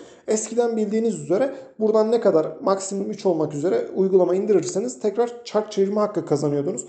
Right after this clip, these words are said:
Çok büyük bir ihtimalle aşırı yüklemeden ve suistimalden ötürü bunu kaldırmışlar. Dolayısıyla buradan hani haftalık çarkınızı çevirdikten sonra buradan tekrar uygulama indirip,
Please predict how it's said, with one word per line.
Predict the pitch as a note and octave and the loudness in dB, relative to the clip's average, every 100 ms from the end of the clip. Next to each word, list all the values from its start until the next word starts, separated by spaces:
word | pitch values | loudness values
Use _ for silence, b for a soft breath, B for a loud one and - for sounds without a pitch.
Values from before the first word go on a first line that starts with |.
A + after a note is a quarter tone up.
| B B B _ - | B B B _ -2
Çok | - C4+ B3+ | 2 2 0
büyük | A#3+ A3 | -4 -4
bir | |
ihtimalle | E3+ - D3+ D#3 G3+ - - | -6 -4 -2 2 2 0 -8
aşırı | D#3 - F#3+ | -10 -6 -2
yüklemeden | A#3 - E3 D#3+ E3+ F3+ | -2 0 0 4 4 2
ve | E3+ | -2
suistimalden | - F3+ - G3 F#3+ G3+ F3 | -4 -6 -4 -2 2 2 0
ötürü | - A3+ | -2 -4
bunu | G3+ G#3+ | -2 -2
kaldırmışlar. | F#3 F3 E3 G#3 - F#3+ G3 | 2 2 2 -2 -2 0 2
Dolayısıyla | F#3+ G3+ G3+ G#3+ G#3 B B B B - | 2 2 2 0 -2 B B B B -4
buradan | G#3 G3 G3 G3 | 2 4 2 0
hani | - D#3+ - - - | -4 -6 -6 -12 -4
haftalık | E3 - G3 A3 | -2 4 2 2
çarkınızı | - F#3+ F#3+ F#3+ F#3+ | 2 2 2 0 -2
çevirdikten | - F#3+ F#3 F#3 F3+ G#3 | 2 2 4 0 0 0
sonra | G3 F3+ E3 | 0 0 0
buradan | F#3 F#3+ | 0 0
tekrar | F3+ G3 F3+ | 0 0 2
uygulama | E3+ F3+ F#3 G3 G3 | 2 2 2 2 0
indirip, | F#3 E3+ G#3 - | 0 0 -2 -4